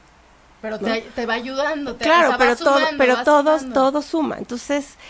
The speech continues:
Speaker 2: eh, es una enfermedad multifactorial. Si tuviéramos un solo factor, tendríamos una cura, ¿no? Pero es una enfermedad como tan complicada, ¿no? Que, que es una enfermedad multifactorial e indeterminada.
Speaker 1: Claro.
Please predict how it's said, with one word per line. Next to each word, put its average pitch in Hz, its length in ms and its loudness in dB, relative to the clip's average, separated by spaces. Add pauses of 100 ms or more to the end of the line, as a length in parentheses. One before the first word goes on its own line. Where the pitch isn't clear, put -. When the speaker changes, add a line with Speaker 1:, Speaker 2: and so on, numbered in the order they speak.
(400)
Speaker 2:
eh, - 200 -6 (540)
es 262 160 -6
una 311 120 2
enfermedad 262 300 0
multifactorial. 285 580 0
Si 247 120 -6
tuviéramos 311 420 2
un 262 120 2
solo 285 220 0
factor, 339 380 2 (360)
tendríamos 240 520 -2
una 196 180 -4
cura, - 240 -18 (1500)
¿no? 247 180 -8
Pero 208 280 -6
es - 120 -8
una 277 120 0
enfermedad 240 360 -2
como 220 200 -10
tan 254 260 -2
complicada, 285 720 -2 (340)
¿no? 311 260 -12
Que, - 60 -20 (140)
que 233 100 -6
es 226 80 -10
una 240 160 -4
enfermedad 220 320 -6
multifactorial 262 720 -4
e 226 80 0
indeterminada. - 720 -4 (840)
Speaker 1:
Claro. 190 180 -20